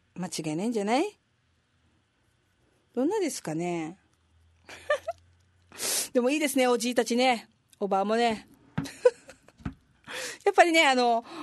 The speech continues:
おじいおばあたちのあれっていろんなエピソードがありますけど、まあ、うどんのあの、大学の時の友達が、あ、龍大と桐谷で同じサークルだ-、やってたので、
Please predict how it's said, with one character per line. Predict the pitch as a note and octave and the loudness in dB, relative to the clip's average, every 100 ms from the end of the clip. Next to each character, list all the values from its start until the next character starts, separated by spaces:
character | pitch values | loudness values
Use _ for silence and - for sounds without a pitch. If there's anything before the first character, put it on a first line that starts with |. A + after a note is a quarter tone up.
| B3 | 2
お | D4 | 4
じ | C#4+ | 6
い | A4+ | 4
お | F4 | 6
ば | C4 | 6
あ | B3+ | 4
た | A3 | 0
ち | A3 | 0
の | A#3+ A#3 G3 - | 2 2 0 -4
あ | G3+ | -2
れ | G#3 | -2
っ | |
て | G#3 F#3+ F3+ E3 | 0 -2 -2 -4
い | A3 | -2
ろ | A#3 | 0
ん | A#3+ | 2
な | A#3+ G#3 - | 0 -2 -2
エ | B3+ | -2
ピ | |
ソ | - A3+ | 0 0
ー | |
ド | F3+ | 0
が | F3+ | 0
あ | |
り | G3 | 0
ま | F#3 | -2
す | F3 | -4
け | - | -2
ど、 | F3+ G3 E3+ - - - _ - | 2 2 2 -6 -20 -20 _ -6
ま | G3+ | -4
あ、 | G#3 | 0
う | C#4+ | 4
ど | G#4 | 4
ん | |
の | D#4 | 4
あ | |
の、 | A3+ G#3 | 2 4
大 | B3+ | 6
学 | C#4 C4 D4 | 6 4 2
の | |
時 | C#4 C4 | 0 0
の | G3 F3 | 0 0
友 | A3 | 0
達 | G#3+ G3 G#3 | 0 0 4
が、 | A#3 A#3 G3 - - | 6 6 2 -6 0
あ、 | G#3+ | 4
龍 | A3+ A#4+ | 6 6
大 | G#4 | 4
と | A3+ | 0
桐 | G#3+ C4 B3+ | -2 -2 2
谷 | A#3 A3+ A3+ | 4 4 2
で | A#3 | 2
同 | C#4 D#4 | 2 0
じ | F4+ | 0
サ | - D4+ | 4 4
ー | |
ク | C4 A3+ | 2 0
ル | G#3+ G#3 F3+ _ _ _ _ _ _ _ _ A3 A3+ | 0 -2 -6 _ _ _ _ _ _ _ _ -20 -2
だ-、 | A#3 | 0
や | G#3+ A#3+ | 2 0
っ | |
て | A3+ | 0
た | F3+ | -2
の | E3 | 0
で、 | G3 B3 G3 | 4 4 2